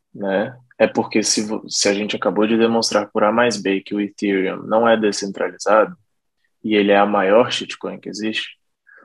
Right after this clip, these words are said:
qualquer outra é pior ainda, por definição, né? É, então, não é meio que,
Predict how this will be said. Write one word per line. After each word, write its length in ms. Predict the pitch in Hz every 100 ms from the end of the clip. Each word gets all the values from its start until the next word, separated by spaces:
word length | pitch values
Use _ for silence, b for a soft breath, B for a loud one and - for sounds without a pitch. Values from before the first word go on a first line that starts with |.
| b b _ _
qualquer 400 | - 120 110 127
outra 380 | 131 120 127 127
é 20 |
pior 320 | - 127 113 113
ainda, 380 | 131 104 - - _ _ _ _ _ _ _ _ _ _
por 160 | 104 104
definição, 640 | 107 - 101 104 - - - _ _ _ _
né? 200 | - - - _ _ B B B B B B _ _
É, 720 | 107 98 95 95 92 90 - - _ -
então, 520 | 117 - 139 156 135
não 220 | 127 135
é 80 | 170
meio 360 | 175 160 165 151
que, 760 | 143 135 120 113 107 98 -